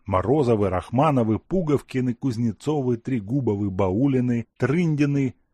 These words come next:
а за ними еще десятки и сотни тысяч выходящих из подполья, неравнодушных, активных, самоотверженных,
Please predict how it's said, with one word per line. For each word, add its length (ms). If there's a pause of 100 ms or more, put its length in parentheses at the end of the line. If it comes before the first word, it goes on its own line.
(140)
а 100
за 120
ними 240
еще 560
десятки 600
и 240
сотни 500
тысяч 640 (240)
выходящих 800
из 160
подполья, 760 (300)
неравнодушных, 1120
активных, 720
самоотверженных, 1200